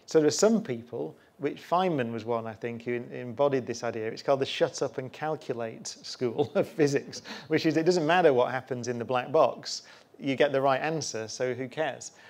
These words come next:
But <laughs> physics is, physics is not like that.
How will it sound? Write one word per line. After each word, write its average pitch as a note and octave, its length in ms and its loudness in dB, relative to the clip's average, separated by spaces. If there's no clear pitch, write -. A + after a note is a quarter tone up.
But F3+ 280 8
<laughs> - 20 -14
physics G#3 500 6
is, C#3 300 2
physics G#3+ 420 6
is D#3 120 0
not E3 280 2
like G3+ 200 4
that. D#3+ 200 0